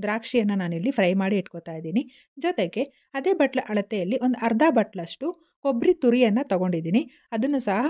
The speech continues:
ತುಪ್ಪದಲ್ಲಿ ಫ್ರೈ ಮಾಡಿ ಇಟ್ಕೊತಾ ಇದ್ದೀನಿ. ಈಗ ಬೆಲ್ಲ ಎಲ್ಲ ಚೆನ್ನಾಗಿ ಕರಗಿದೆ. ಇದಕ್ಕೆ ಬೇಯಿಸಿ ಇಟ್ಕೊಂಡಂತಹ ಅಕ್ಕಿ ಮತ್ತು ಹೆಸರುಬೇಳೆಯ ಮಿಶ್ರಣವನ್ನ ಹಾಕೊಂಡು ಜೊತೆಗೆ ಒಂದು ಟೇಬಲ್ ಸ್ಪೂನಷ್ಟು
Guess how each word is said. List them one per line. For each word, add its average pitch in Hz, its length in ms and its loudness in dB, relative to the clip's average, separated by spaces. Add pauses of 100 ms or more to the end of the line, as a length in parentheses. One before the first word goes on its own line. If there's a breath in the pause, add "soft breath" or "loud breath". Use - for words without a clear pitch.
(380)
ತುಪ್ಪದಲ್ಲಿ 226 460 0
ಫ್ರೈ 202 220 2
ಮಾಡಿ 185 240 2
ಇಟ್ಕೊತಾ 180 440 -6
ಇದ್ದೀನಿ. 175 340 -2 (680)
ಈಗ 226 220 -4 (360 soft breath)
ಬೆಲ್ಲ 277 280 2
ಎಲ್ಲ 247 140 4
ಚೆನ್ನಾಗಿ 220 380 2
ಕರಗಿದೆ. 175 840 0
ಇದಕ್ಕೆ 247 680 -4
ಬೇಯಿಸಿ 302 340 2
ಇಟ್ಕೊಂಡಂತಹ 208 680 0 (180)
ಅಕ್ಕಿ 220 260 -6
ಮತ್ತು 269 320 -4 (400)
ಹೆಸರುಬೇಳೆಯ 233 720 4
ಮಿಶ್ರಣವನ್ನ 226 680 4
ಹಾಕೊಂಡು 190 680 0 (360 soft breath)
ಜೊತೆಗೆ 254 720 -2
ಒಂದು 392 320 -2
ಟೇಬಲ್ 262 320 4
ಸ್ಪೂನಷ್ಟು 208 680 -4